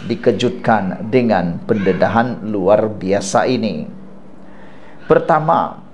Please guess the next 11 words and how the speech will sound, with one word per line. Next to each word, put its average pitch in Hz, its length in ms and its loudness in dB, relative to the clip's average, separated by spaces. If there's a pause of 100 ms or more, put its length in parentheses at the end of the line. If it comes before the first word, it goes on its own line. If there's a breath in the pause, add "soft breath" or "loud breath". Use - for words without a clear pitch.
(160)
beza 117 880 2
antara 107 880 0
kes 143 480 0
Zahid 113 320 2
Hamidi 98 560 -2
dan 101 320 4
Syed 98 320 0
Saddiq 90 400 -2
Syed 90 320 0
Abdul 85 320 0
Rahman 117 400 0